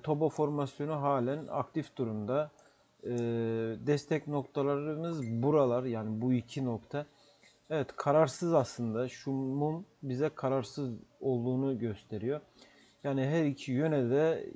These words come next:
gidebilir. Yani alıcı ve satıcılar şu an kararsız. Artık yarın, e,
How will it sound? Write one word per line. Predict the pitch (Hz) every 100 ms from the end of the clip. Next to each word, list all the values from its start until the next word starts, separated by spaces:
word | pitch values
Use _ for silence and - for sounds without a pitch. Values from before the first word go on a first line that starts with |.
| 107
gidebilir. | 135 147 127 117 147 147 - -
Yani | 127 127
alıcı | 113 139 131 120 135
ve | 127
satıcılar | - 135 127 113 143
şu | 127 131
an | 139
kararsız. | 131 135 127 113 - 147 - - - - _ -
Artık | 151 - 165 -
yarın, | 147 147 135 151 156 -
e, | 127